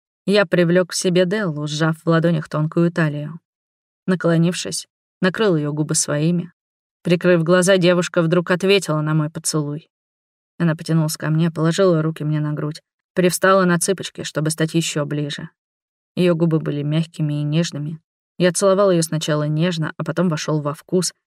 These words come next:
изливая в этих прикосновениях настоящую страсть, что захватила меня. Наши сердца бились в едином ритме, и я застонал, отстраняясь от неё.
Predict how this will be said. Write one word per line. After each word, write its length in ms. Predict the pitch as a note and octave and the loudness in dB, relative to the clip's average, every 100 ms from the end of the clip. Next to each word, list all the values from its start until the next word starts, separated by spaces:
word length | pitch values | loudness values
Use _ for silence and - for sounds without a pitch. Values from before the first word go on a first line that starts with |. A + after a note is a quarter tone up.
| _ _ | _ _
изливая 580 | G3 F3 F3+ F3 G3 F3 | 0 2 4 4 4 2
в 80 | E3 | 2
этих 280 | F#3 D#3+ - | 0 -2 -4
прикосновениях 840 | E3 E3+ - F#3 F3+ G3 F3+ E3+ | -2 0 0 0 2 2 0 0
настоящую 720 | F3+ E3+ - F3+ F3+ - F3+ | 0 0 2 4 2 0 -2
страсть, 540 | E3+ - F#3+ F3 - | -4 -2 -2 -2 -2
что 260 | - - D3+ | -10 -6 -6
захватила 500 | D3 - D#3 D#3 D3 | -6 -4 -6 -4 -6
меня. 420 | D3 C#3+ C#3+ D3 _ _ _ _ _ _ _ | -6 -8 -10 -14 _ _ _ _ _ _ _
Наши 280 | F3 E3 - | 0 0 0
сердца 520 | D#3+ D#3 D#3 - E3 D#3 | -4 -4 -4 -2 0 0
бились 460 | D3 E3+ D#3 - | 2 2 0 -2
в 40 | D#3 | 0
едином 540 | E3 E3+ D#3 E3+ D#3+ | 2 2 4 4 4
ритме, 400 | E3 D#3 - - _ _ _ _ | 2 -2 -8 -18 _ _ _ _
и 80 | - | 0
я 180 | F#3+ F3 | 2 4
застонал, 500 | E3 - D#3 F3 D#3+ | 2 -2 0 0 -2
отстраняясь 600 | B2+ - E3 D3 D3 - | -6 -4 0 0 -2 -6
от 100 | D3 | -4
неё. 320 | D3+ D3 C#3 | -4 -4 -8